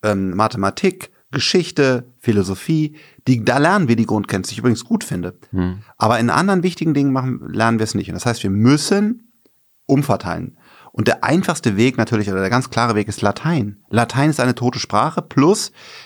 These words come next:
Speaker 1: wir haben bereits mehrere Fremdsprachen. Englisch,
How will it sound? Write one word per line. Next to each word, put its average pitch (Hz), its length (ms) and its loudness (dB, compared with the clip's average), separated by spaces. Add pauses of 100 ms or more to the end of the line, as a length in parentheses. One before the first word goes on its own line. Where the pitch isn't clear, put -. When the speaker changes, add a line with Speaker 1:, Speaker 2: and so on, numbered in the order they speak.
Speaker 1:
wir 117 140 4
haben 196 140 4
bereits 107 560 0 (320)
mehrere 107 420 4
Fremdsprachen. 90 640 -4
Englisch, 127 560 2